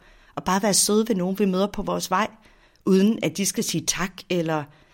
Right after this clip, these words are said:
faktisk meget vigtigt i forhold til taknemmelighed, at vi husker, lad være med at gøre noget for andre mennesker, og forvent, de er taknemmelige. Ikke? Men bare gør det, fordi du har lyst til at være et godt menneske, eller være sød ved nogen andre.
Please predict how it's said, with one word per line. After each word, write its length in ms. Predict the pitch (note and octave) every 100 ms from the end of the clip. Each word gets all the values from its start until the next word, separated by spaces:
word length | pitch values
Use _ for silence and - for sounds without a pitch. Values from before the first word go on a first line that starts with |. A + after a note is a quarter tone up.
| _
faktisk 300 | - F#3 F3+
meget 280 | - D#3+ F3
vigtigt 320 | E3+ G3+ - D3
i 40 |
forhold 280 | - D#3+ E3+
til 160 | -
taknemmelighed, 680 | C#3+ D3+ F3 F#3+ G3+ D#3+ D#3
at 120 | - D#3
vi 60 |
husker, 440 | D3+ G#3 G3+ - F#3+ - - -
lad 100 | -
være 240 | D#3+ F#3+ G#3
med 140 | G3
at 100 | F#3
gøre 140 | F#3 F3+
noget 200 | F#3 F3+
for 80 |
andre 280 | E3 E3 F#3
mennesker, 380 | F3 D#3 E3+ -
og 60 | E3+
forvent, 420 | E3 E3+ G3 -
de 60 |
er 40 | E3+
taknemmelige. 720 | - E3 F3 G3 F3+ D#3 C3+ - _ _ _ _ _
Ikke? 160 | F#3 F3 - - -
Men 160 | - G3
bare 200 | F#3+ F#3
gør 240 | F#3 F#3
det, 120 | F3+ G3
fordi 200 | - F3
du 260 | F3 F#3+
har 100 | F#3+
lyst 300 | E3 D#3 -
til 200 | - F3 -
at 140 | D#3+
være 100 | D3+
et 100 | D#3
godt 220 | D#3 D#3
menneske, 540 | D#3+ D#3 D#3 - E3+ -
eller 160 | D#3+
være 140 | D#3 D#3
sød 260 | F#3 E3+
ved 80 | F3
nogen 240 | E3+ E3
andre. 320 | D3 C#3 -